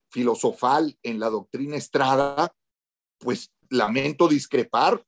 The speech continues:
la doctrina Estrada es un componente doctrinario y fue formulada en mil novecientos treinta para un objetivo y propósito determinado,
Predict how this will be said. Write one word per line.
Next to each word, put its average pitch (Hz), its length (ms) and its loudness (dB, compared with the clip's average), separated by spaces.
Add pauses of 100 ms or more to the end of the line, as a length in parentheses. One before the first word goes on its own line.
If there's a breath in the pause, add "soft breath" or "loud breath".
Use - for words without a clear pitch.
la 113 180 -4
doctrina 127 400 -6
Estrada 160 400 0
es 151 200 -2
un 185 120 -2
componente 135 1000 0
doctrinario 104 1040 -4 (280)
y 151 60 -4
fue 214 180 4
formulada 190 480 6
en 190 100 -2
mil 196 140 0
novecientos 185 680 -2
treinta 170 600 -4 (440)
para 123 220 4
un 214 320 2
objetivo 196 760 0
y - 40 -2
propósito 117 800 0
determinado, 160 920 2